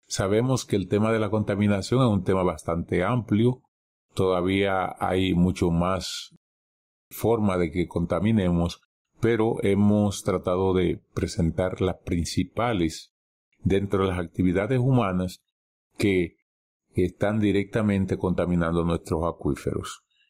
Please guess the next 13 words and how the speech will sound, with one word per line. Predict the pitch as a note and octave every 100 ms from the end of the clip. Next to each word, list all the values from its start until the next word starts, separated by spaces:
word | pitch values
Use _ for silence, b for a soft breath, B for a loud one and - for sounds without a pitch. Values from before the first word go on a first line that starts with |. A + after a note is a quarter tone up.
| _ _ -
Una | F2 G#2+ A2 A2 G#2+
de | G#2+ G2
las | G#2+ G2+
formas | - A#2+ A#2 F#2 E2+ F2+ _ _ _
de | - F2+
decontaminar | F#2 F#2 F2+ F2+ E2+ F2+ F2 F#2+ A#2 A#2 -
los | A#2 A2+ C3 A2+ A2
acuíferos | A2+ - G#2 - F#2 F2+ -
es | G2
tomar | - G#2 G2+ G#2 G#2
la | G2+
medida | G2+ F#2 E2 G2 A#2+ A2+
preventiva, | - G2 F#2+ E2+ D2 - C2+